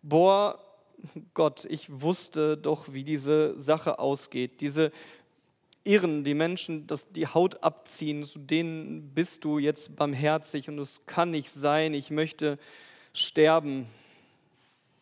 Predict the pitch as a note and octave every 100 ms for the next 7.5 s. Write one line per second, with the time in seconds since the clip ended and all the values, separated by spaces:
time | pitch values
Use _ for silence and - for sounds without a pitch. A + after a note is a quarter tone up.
0 | _ _ _ _ _ _ _ _ - -
1 | - - _ C#3+ C#3+ E3 - D#3+ F#3 -
2 | F3+ D3 F#3 G3+ - _ _ - D#3+ D3+
3 | - E3 F3 F#3 _ _ _ _ _ _
4 | _ _ _ _ _ _ _ _ _ _
5 | _ _ _ _ _ _ _ - - -
6 | - C#3+ - C#3 C3 F#3+ - - - F3+
7 | F3 C#3+ D#3+ F3 F#3+